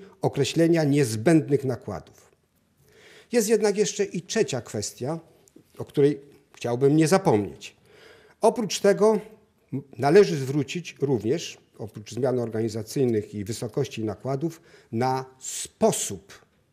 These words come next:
gromadzenia środków. Na sposób gromadzenia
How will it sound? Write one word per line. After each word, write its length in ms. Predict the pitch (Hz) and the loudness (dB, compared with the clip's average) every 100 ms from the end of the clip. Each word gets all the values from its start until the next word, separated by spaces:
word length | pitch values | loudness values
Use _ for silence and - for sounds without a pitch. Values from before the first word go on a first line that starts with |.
| - | -12
gromadzenia 720 | 104 127 113 104 127 110 107 | -4 -2 -2 -4 -4 -4 -6
środków. 640 | - 95 87 - _ - _ _ _ _ _ _ _ _ _ - | -10 -14 -16 -20 _ -20 _ _ _ _ _ _ _ _ _ -12
Na 120 | 107 | -10
sposób 800 | - - - 175 - 196 - - | -8 -6 0 0 2 -2 -2 -16
gromadzenia 760 | - 110 131 117 131 131 127 | -8 -4 -2 -2 0 0 0